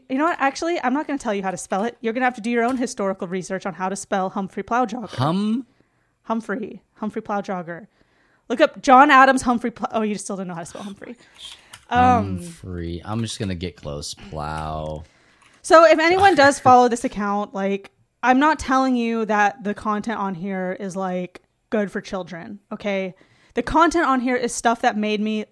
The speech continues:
Speaker 1: laugh, like, big time. Okay? That
Speaker 2: John Adams? Is that what you said?
Speaker 1: Yeah, yeah. That's the, the prerequisites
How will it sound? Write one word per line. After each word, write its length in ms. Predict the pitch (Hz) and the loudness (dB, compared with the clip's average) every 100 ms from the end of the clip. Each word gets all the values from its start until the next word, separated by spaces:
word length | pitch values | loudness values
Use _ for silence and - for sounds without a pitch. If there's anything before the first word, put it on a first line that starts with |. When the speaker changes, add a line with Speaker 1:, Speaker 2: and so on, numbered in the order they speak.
| _ _ | _ _
Speaker 1:
laugh, 600 | 180 202 180 156 - - _ | -8 -4 -2 -4 -12 -20 _
like, 220 | 202 170 | -10 -6
big 180 | 208 165 | -6 -6
time. 400 | - - - 226 - _ _ _ _ _ _ _ 233 | -12 -12 -12 -16 -20 _ _ _ _ _ _ _ -10
Okay? 420 | 220 208 208 196 _ _ _ _ _ _ - | -2 -2 -2 -6 _ _ _ _ _ _ 2
That 220 | 240 233 | 6 6
Speaker 2:
John 80 | 107 | 4
Adams? 420 | 82 120 160 - | -2 -4 -4 -8
Is 80 | - | -6
that 80 | 113 | -6
what 40 | |
you 40 | 131 | -4
said? 220 | 170 180 _ | -6 -12 _
Speaker 1:
Yeah, 240 | - 196 185 | -12 -8 -8
yeah. 120 | 175 - - - _ _ - _ _ _ | -10 -18 -20 -20 _ _ -20 _ _ _
That's 360 | 202 262 359 - | 6 8 8 4
the, 220 | 285 269 | -2 -2
the 120 | 240 240 | -2 -4
prerequisites 1200 | - 285 247 247 247 240 190 185 - - - | 0 0 4 4 4 -2 -2 -8 -8 -14 -16